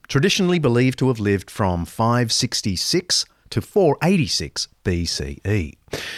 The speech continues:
There's a little bit of scholarly debate about the dates, but no one doubts he really existed.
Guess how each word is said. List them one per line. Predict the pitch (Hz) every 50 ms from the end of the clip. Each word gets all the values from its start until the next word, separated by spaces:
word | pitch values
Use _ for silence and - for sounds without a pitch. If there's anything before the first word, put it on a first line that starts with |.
| - -
There's | 135 127 127 113 135
a | 131 127 127
little | 139 180 - 113
bit | 120 107
of | 104 -
scholarly | - - - 104 101 95 92 92 87 82 78
debate | 76 - 85 73 90 87 87 82 - -
about | - 101 113 113 -
the | -
dates, | - 73 71 73 82 - - -
but | - 135 117 - _ -
no | 208 247
one | 165 113 110
doubts | 101 110 101 92 - - - - -
he | - 110
really | 95 90 92 90 80 78 73 -
existed. | 87 82 85 80 120 127 - - 78 65 67